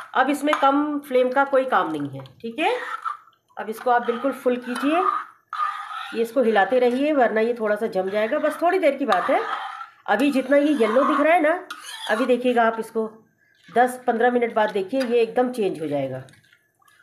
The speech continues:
और इतना टेस्टी बनेगा ना ये, बहुत ज़्यादा, बहुत ज़्यादा। इसको चावल के साथ आप खाइए तो बहुत ज़्यादा स्वादिष्ट होता है। इसमें से इतनी अच्छी खुशबू आ रही है। इसमें मैंने थोड़ा सा पानी ये और ऐड कर दिया है और ये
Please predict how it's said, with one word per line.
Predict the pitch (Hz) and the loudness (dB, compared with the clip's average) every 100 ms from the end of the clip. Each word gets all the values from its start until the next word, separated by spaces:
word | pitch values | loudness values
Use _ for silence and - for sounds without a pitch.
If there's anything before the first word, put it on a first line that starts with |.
| - | -4
और | 220 | -4
इतना | 202 208 208 269 | -4 -6 0 0
टेस्टी | 277 185 185 277 | 2 -2 0 -2
बनेगा | 226 196 190 202 | 0 0 0 0
ना | 202 | 0
ये, | 220 240 294 - - - | 0 -2 -2 -12 -18 -10
बहुत | 214 320 233 | 2 2 2
ज़्यादा, | 190 175 156 _ _ - - - - - - | -6 -10 -16 _ _ -18 -14 -8 -8 -8 -4
बहुत | 220 233 - 320 330 | 0 2 4 6 6
ज़्यादा। | 240 220 | 4 2
इसको | 226 226 247 | 2 0 -2
चावल | 240 196 220 | 0 0 0
के | 233 240 | 2 0
साथ | 220 214 | 0 -2
आप | 214 - | -2 -2
खाइए | 190 202 269 349 - _ _ _ - - 240 | -2 0 0 -2 -6 _ _ _ -20 -14 -12
तो | 202 | -4
बहुत | 185 247 302 | -2 2 4
ज़्यादा | 254 226 | 4 2
स्वादिष्ट | 233 202 185 - | 2 0 -2 -6
होता | 185 170 160 | -6 -6 -6
है। | 160 | -8
इसमें | 160 - 220 | -10 -12 -8
से | 254 | -6
इतनी | 247 254 | -6 -2
अच्छी | 220 - 247 | -4 -4 -8
खुशबू | 190 - 233 | -8 -8 0
आ | 208 | 2
रही | 185 196 | 2 2
है। | 269 311 - _ _ _ _ _ _ _ _ _ _ | -2 -2 -12 _ _ _ _ _ _ _ _ _ _
इसमें | _ 214 | _ -10
मैंने | 196 202 | -6 -6
थोड़ा | 208 190 | -4 -4
सा | 190 202 | -4 -6
पानी | 175 180 190 | -6 -6 -6
ये | |
और | 185 170 180 | -4 -2 -2
ऐड | 180 | -4
कर | 190 180 | -4 -6
दिया | 196 208 | -4 -6
है | 226 311 - _ _ - - - - _ _ _ _ _ _ | -6 -8 -10 _ _ -4 -4 -8 -20 _ _ _ _ _ _
और | 180 180 190 | -6 -6 -4
ये | 233 | -4